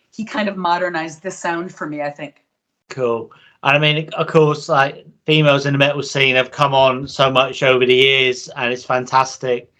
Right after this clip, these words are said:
Speaker 2: Um,
Speaker 1: It is. It
Speaker 2: it's
Speaker 1: is fantastic. And
Speaker 2: absolutely
Speaker 1: they're, they're,
Speaker 2: amazing.
Speaker 1: they're, they're just kicking so much ass. I'm like
Speaker 2: Yeah,
Speaker 1: a proud
Speaker 2: man.
Speaker 1: mother.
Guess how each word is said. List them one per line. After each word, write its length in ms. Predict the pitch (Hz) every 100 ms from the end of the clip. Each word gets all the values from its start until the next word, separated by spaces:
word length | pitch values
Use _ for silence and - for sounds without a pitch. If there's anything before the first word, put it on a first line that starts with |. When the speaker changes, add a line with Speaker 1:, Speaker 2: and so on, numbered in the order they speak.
| _ - -
Speaker 2:
Um, 400 | 127 120 120 120
Speaker 1:
It 140 | 208 220
is. 360 | 196 - - - _
It 120 | 196
Speaker 2:
it's 200 | 190 185
Speaker 1:
is 40 | -
fantastic. 400 | 180 175 160 185
And 120 | 202
Speaker 2:
absolutely 0 |
Speaker 1:
they're, 120 | -
they're, 200 | 233 233
Speaker 2:
amazing. 200 | 247 - -
Speaker 1:
they're, 200 | 240 247 - - _
they're 140 | 294 294
just 260 | 285 -
kicking 280 | - 269 240
so 160 | 214 214
much 220 | 196 190
ass. 260 | 180 180 -
I'm 80 | 240
like 140 | 233
Speaker 2:
Yeah, 140 | 143 143
Speaker 1:
a 40 |
proud 100 | 127
Speaker 2:
man. 120 | 127
Speaker 1:
mother. 340 | 156 165 147